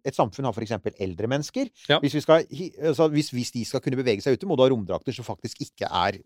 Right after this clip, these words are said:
Speaker 1: krever at du har overmenneskelig
Speaker 2: Absolutt.
Speaker 1: styrke. Men ikke minst, et samfunn, fungerende samfunn har barn.
Speaker 2: Mhm.
Speaker 1: Og hvis ikke de skal være totalt sånn innekatter, altså være innesperret hele livet, altså hele
Speaker 2: Ja.
Speaker 1: oppveksten sin, så må de også ha muligheten for eksempel til å gå ut på Mars. Og da tenker jeg, der har du en challenge der,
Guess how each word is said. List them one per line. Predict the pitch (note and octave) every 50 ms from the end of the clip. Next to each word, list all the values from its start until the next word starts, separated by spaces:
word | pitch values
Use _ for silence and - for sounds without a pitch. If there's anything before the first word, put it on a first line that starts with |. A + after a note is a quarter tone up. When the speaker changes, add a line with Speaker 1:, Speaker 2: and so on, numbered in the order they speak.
| _ _ _ - _
Speaker 1:
krever | - B2+ A2+ F#2+ F2+ G2+ A2
at | -
du | B2
har | B2+ A#2+
overmenneskelig | C#3+ - - G#2+ G#2+ E3+ F3 G3
Speaker 2:
Absolutt. | - C#3 - -
Speaker 1:
styrke. | F#3+ G3 - - - - _ -
Men | G#2+ G#2 B2 F#3+ B3+ G3+
ikke | - - C3
minst, | D3+ G#3 A3+ - -
et | C3+ -
samfunn, | - D3 A2 F2 - G2+ G#2 G2+
fungerende | - - A#2+ G#2+ F#2 G2
samfunn | G#2 - G#2 - - F3 - -
har | - F2+ F2+ G2+ G#2+
barn. | G#2 D#3 E3 - - F#3 A#2 - - _ _ _ _ -
Speaker 2:
Mhm. | A3 D#3+
Speaker 1:
Og | C#3
hvis | D#3 D#3 F3+ -
ikke | F3 C#3 A2
de | G#2+ A#2+ B2+
skal | - C#3+ D3
være | C3 B2 -
totalt | - - - - - - - C3+ A#2 B2 D3+ E3+ - - -
sånn | - C3 C3 - D3+
innekatter, | A#2 G2 F2 - G2 - - A#3 G3+
altså | D3 - C#3+
være | C3+ B2+ C#3 -
innesperret | - C#3 A2 F#2 - - A2 A2+ C3 - C3+
hele | A2+
livet, | A#2 A#2+ G2+ F#2+ E2 C3+ G3
altså | G#3+ D3 - - C3
hele | C#3
Speaker 2:
Ja. | C3+ A2+
Speaker 1:
oppveksten | - G#2+ - - A2 -
sin, | F3 A3 B3 - - - - _
så | - - E3+
må | D3+ B2
de | A#2 A2+
også | G2+ C#3+ C#3+
ha | D3
muligheten | C3+ G#2+ F#2+ F#2+ - D#3+ F3
for | - - E3
eksempel | D#3+ - D#3 A2+ F#2+ -
til | G#2 B2 B2+ -
å |
gå | D3 - C#3
ut | A#2 A2+ A2 - -
på | C#3
Mars. | B2+ C#3+ F#3+ B3+ - - - _ _ - - - _ _ _ _ _
Og | F3+ D3
da | D3 E3
tenker | - - - - D3
jeg, | C#3+ - _ _ _ - G#2 -
der | - - - - -
har | E3 G3+
du | C4+
en | E4+ E4+
challenge | - - A3 F#3+ F3 F3+ G3 G#3 -
der, | - E3 C3+ G#2